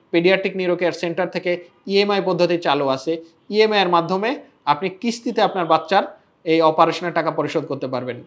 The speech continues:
আমরা মিউচুয়াল ট্রাস্ট ব্যাংকের সাথে একটি চুক্তি করছি, আপনার যদি মিউচুয়াল ট্রাস্ট ব্যাংকের ক্রেডিট কার্ড থাকে, আপনি ক্রেডিট কার্ড নিয়ে আপনি আপনার বাচ্চার টাকা, আহ, কিস্তিতে প্রদান করলেন। এবং কিস্তিতে টাকাতে কোনো আপনার অতিরিক্ত চার্জ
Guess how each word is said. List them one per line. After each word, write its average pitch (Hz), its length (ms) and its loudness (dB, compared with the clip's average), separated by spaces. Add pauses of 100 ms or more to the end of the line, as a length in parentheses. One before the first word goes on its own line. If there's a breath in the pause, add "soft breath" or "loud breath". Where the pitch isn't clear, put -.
(440)
আমরা 165 280 0
মিউচুয়াল 180 400 0
ট্রাস্ট 185 320 -2
ব্যাংকের 165 460 -2
সাথে 160 280 -2
একটি 151 200 -4
চুক্তি 190 320 -8
করছি, 170 460 -4 (220 loud breath)
আপনার 165 280 0
যদি 170 200 2
মিউচুয়াল 170 360 0
ট্রাস্ট 165 300 0
ব্যাংকের 156 380 -2
ক্রেডিট 170 320 -2
কার্ড 165 220 2
থাকে, 151 320 -4 (220 loud breath)
আপনি 151 240 -6
ক্রেডিট 175 400 -2
কার্ড 180 160 0
নিয়ে 185 320 -4 (180)
আপনি 151 240 -4
আপনার 151 260 -2
বাচ্চার 160 520 -2
টাকা, 165 220 0
আহ, - 580 -10
কিস্তিতে 220 340 -4
প্রদান 151 320 -2
করলেন। 131 260 -4 (300 soft breath)
এবং 190 320 -2
কিস্তিতে 208 420 -4
টাকাতে 196 360 0
কোনো 214 300 0
আপনার 170 560 0
অতিরিক্ত 180 440 -4
চার্জ 147 300 0